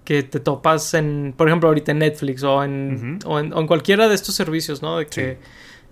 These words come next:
Speaker 1: que son de que hay mil películas sobre pandilleros y
Speaker 2: Ujú.
Speaker 1: sobre, ¿sabes? So-, sobre la cultura de la calle.
Speaker 2: Sí.
Speaker 1: Digo, de hecho, ese género en particular muy seguramente es gracias a Rápido y Furioso.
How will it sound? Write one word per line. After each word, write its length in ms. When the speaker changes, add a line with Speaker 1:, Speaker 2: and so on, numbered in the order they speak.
Speaker 1:
que 120
son 260
de 100
que 440
hay 240
mil 240
películas 680
sobre 720
pandilleros 880
y 40
Speaker 2:
Ujú. 80
Speaker 1:
sobre, 520
¿sabes? 280
So-, 180
sobre 220
la 140
cultura 400
de 100
la 160
calle. 380
Speaker 2:
Sí. 140
Speaker 1:
Digo, 380
de 100
hecho, 200
ese 240
género 300
en 80
particular 540
muy 120
seguramente 580
es 80
gracias 420
a 60
Rápido 360
y 40
Furioso. 480